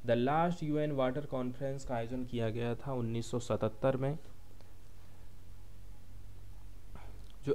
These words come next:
action plan रखा गया था पहला global action plan, जो कि कहता है कि जितने भी लोग हैं, whatever their stage of development, चाहे गरीब हो चाहे अमीर हो, social हो, social कोई stage हो, economic condition हो,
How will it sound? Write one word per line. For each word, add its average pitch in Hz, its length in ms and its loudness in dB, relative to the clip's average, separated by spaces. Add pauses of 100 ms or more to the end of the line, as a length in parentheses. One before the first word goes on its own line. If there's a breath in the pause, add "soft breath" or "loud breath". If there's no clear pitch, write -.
action 147 360 6
plan 143 300 6
रखा 131 220 6
गया 131 180 6
था 135 120 2
पहला 123 420 6
global 117 380 4
action 117 320 2
plan, 120 280 2
जो 120 120 2
कि 120 140 -2
कहता 110 400 2
है 123 180 2
कि 147 240 -2 (440 loud breath)
जितने 131 420 6
भी 165 140 8
लोग 131 380 8
हैं, 131 320 0 (420 loud breath)
whatever 147 600 8
their 131 280 6 (200)
stage 147 420 2
of 127 200 4
development, 101 720 2
चाहे 123 260 2
गरीब 120 360 4
हो 131 100 0
चाहे 110 280 2
अमीर 110 300 0
हो, 135 160 -6
social 131 540 2
हो, 139 260 2 (1300 loud breath)
social 135 460 2 (160)
कोई 135 200 6
stage 135 360 2
हो, 135 60 6
economic 123 520 4
condition 113 540 2
हो, 123 140 -4